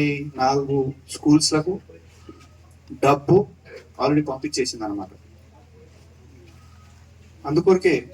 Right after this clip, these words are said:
మీ సపోర్ట్ ఉంటేనే గవర్నమెంట్ నడుస్తుంది, మీ సపోర్ట్ లేకపోతే గవర్నమెంట్ రాదు, ఇంకో గవర్నమెంట్ వస్తుంది,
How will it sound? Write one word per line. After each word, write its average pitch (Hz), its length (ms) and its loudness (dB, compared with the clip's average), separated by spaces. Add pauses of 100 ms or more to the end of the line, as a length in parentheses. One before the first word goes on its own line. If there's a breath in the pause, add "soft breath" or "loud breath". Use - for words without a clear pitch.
(1160)
మీ 160 180 6 (100)
సపోర్ట్ 208 320 6
ఉంటేనే 196 300 -4
గవర్నమెంట్ 156 300 0
నడుస్తుంది, 113 400 -10
మీ - 120 -12
సపోర్ట్ 147 300 -4
లేకపోతే 151 320 -6
గవర్నమెంట్ 131 320 -6
రాదు, 104 160 -8
ఇంకో 117 200 -6
గవర్నమెంట్ 110 300 -14
వస్తుంది, - 240 -18